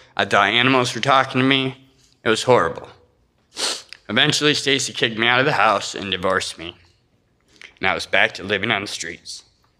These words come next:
My journey, however, brought me to his way.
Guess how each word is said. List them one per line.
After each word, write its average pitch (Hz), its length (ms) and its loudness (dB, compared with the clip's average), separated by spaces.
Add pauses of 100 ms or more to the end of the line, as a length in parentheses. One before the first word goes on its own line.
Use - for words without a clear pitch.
(4000)
My 113 160 2
journey, 139 320 4
however, 123 800 4
brought 123 180 6
me 120 160 0
to 127 80 4
his 107 380 -4
way. - 220 -8